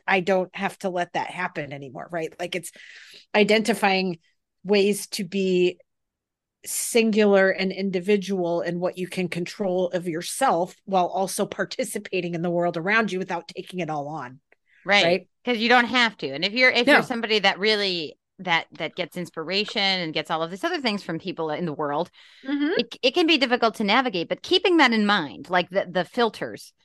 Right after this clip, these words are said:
Speaker 2: um, super powerful. And that kinda
Speaker 1: Yeah.
Speaker 2: ties back to, like, you t-, you said, and I believe your words were, I haven't kept a lot of notes, <laughs> um, but I believe your words were
Speaker 1: <laughs>
Speaker 2: recovering rule follower. Or was it,
Speaker 1: Yes.
Speaker 2: was that,
Speaker 1: Yes.
Speaker 2: was that?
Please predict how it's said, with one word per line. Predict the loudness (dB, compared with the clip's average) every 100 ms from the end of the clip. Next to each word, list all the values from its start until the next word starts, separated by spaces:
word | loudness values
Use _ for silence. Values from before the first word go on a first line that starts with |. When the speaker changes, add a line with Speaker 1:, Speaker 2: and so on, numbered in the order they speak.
| _ _ _ -4
Speaker 2:
um, | 0 0 -2 -6
super | -14 -8 -6 -4
powerful. | -4 0 0 0 -6 -14 -14 _ 0
And | 4
that | 4
kinda | 6 4 6
Speaker 1:
Yeah. |
Speaker 2:
ties | 4 4
back | 4 2
to, | 0
like, | -4 -4
you |
t-, | -8 -8
you | -4 -6
said, | 2 4 6
and | 4
I |
believe | 0 -2 -4 -2
your | -2
words | -2 -4 -6 -6
were, | -4 -4 -4
I | -2 0
haven't | 0 -2 -6 _
kept | -18 -18 -18
a |
lot | -14 -12
of | -14 -18
notes, | -16 -4 0 0
<laughs> | 2 4
um, | 6 8
but | 6 6
I | 2
believe | 2 2
your | 4 4
words | 4 4
were | 2 2 -6
Speaker 1:
<laughs> | -8
Speaker 2:
recovering | -2 0 4 4 2
rule | 2 4 4
follower. | 4 6 6 4 2 2 6
Or |
was | 6 8 8
it, | 6
Speaker 1:
Yes. | 2 -4 -2
Speaker 2:
was | 0
that, | 4 8
Speaker 1:
Yes. | 8 8 6
Speaker 2:
was | 2
that? | -4